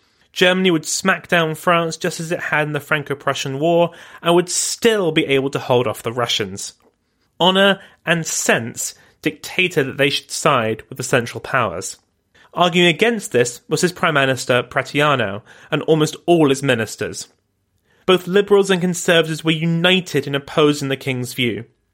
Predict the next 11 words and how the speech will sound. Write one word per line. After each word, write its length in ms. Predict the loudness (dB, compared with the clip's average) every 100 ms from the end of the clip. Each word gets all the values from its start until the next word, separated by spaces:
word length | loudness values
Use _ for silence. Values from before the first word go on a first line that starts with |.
| _ _ _
and 120 | -2
Bracciano 800 | 0 0 2 4 4 4 2 -2 -10
closed 480 | 2 4 4 0
the 60 | -4
debate. 440 | 0 0 0 -8 -18 _ _ _ _ _ _ _ _
He 120 | -2
was 100 | 2
very 160 | 4
respectful 480 | 4 4 0 -2 -6
towards 300 | -2 0 0
Carol, 520 | -2 0 0 -2 -6